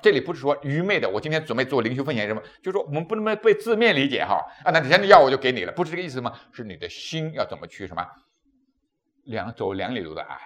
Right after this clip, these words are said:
你要怎么去理解、体恤对方的软弱，甚至一些愚昧无知，甚至在犯罪跌倒当中，你怎么去理解、体恤他，陪他走出这个艰难的什么过程？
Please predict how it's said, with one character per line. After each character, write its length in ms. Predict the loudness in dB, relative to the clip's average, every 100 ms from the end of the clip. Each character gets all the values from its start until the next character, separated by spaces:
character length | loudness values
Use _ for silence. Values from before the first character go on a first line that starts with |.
| -20 _ _ _ _ _ _ _
你 100 | -2
要 140 | 2 2
怎 120 | 0
么 60 | -8
去 140 | -12 -8
理 340 | -2 -2 -2
解、 340 | -8 -10 -10 -12
体 340 | -14 -12 -10 -12
恤 280 | -12 -10
对 180 | -6 -6
方 180 | -6 -6
的 80 | -6
软 440 | -2 0 0 -4
弱， 420 | -4 0 0 0 -2
甚 300 | 0 0 0
至 80 |
一 60 | -8
些 180 | -6 -8
愚 500 | -8 -10 -8 -4 -4
昧 240 | -2 -2
无 200 | -4 -6
知， 200 | -8 -8 -10 -12 -6
甚 120 | -4
至 120 | 0
在 260 | 4 4 4
犯 280 | 6 6 6
罪 120 | 2
跌 300 | 2 8 12
倒 140 | 12 12
当 180 | 10
中， 160 | 8 4 0 -20 _ _ _
你 120 | -6 -4
怎 80 |
么 80 | -4
去 120 | -6
理 200 | -2 -2
解、 140 | 2 0
体 220 | 0 -14
恤 160 | -12 -10
他， 140 | -10 -8
陪 200 | -4 -4
他 240 | -4 -6
走 360 | -8 -8 -12 -12
出 160 | -14 -14
这 100 | -12
个 100 | -12
艰 580 | -6 -4 -4 -8 -12 -14
难 260 | -14 -18 -16
的 100 | -16
什 100 | -12
么 80 | -14 -14 _ _ _ _ _ _ _ _ _
过 180 | -20 -20
程？ 160 | -20